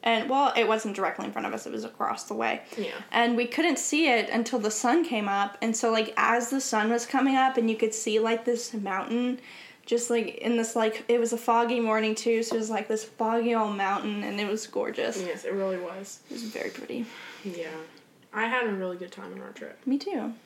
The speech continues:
Speaker 1: If you follow our Instagram, you can see it.
Speaker 2: Yeah.
Speaker 1: See our mountain.
Speaker 2: Yeah,
Speaker 1: That's,
Speaker 2: see
Speaker 1: uh, Share Your
Speaker 2: our
Speaker 1: Truth
Speaker 2: mountain.
Speaker 1: podcast.
Speaker 2: Yeah. Or you can email us about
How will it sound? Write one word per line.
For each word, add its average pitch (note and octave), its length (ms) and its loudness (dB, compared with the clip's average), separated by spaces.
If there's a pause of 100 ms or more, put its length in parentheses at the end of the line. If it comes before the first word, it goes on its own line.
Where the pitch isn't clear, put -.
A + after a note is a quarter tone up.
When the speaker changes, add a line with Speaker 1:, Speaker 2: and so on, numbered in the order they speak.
(100)
Speaker 1:
If C#4+ 120 2
you D#4 80 4
follow F4+ 200 6
our D4 80 4
Instagram, G#3 540 0
you G#3 80 -4
can A3+ 180 -2
see C4+ 260 -2
it. C4 180 0 (380)
Speaker 2:
Yeah. D#4+ 140 -8 (120)
Speaker 1:
See D4 120 4
our D#4+ 100 4
mountain. C4+ 440 2 (540)
Speaker 2:
Yeah, D4+ 80 -8
Speaker 1:
That's, B3+ 260 4
Speaker 2:
see B3 60 2
Speaker 1:
uh, - 120 4
Share - 240 4
Your B3+ 80 4
Speaker 2:
our - 60 2
Speaker 1:
Truth A#3+ 240 2
Speaker 2:
mountain. B3 300 2
Speaker 1:
podcast. C#4 320 0 (1040)
Speaker 2:
Yeah. E4+ 180 -4 (360)
Or C#4 140 4
you F4 80 2
can C4 140 0
email A3+ 260 2
us F3+ 400 -6
about F3+ 280 -4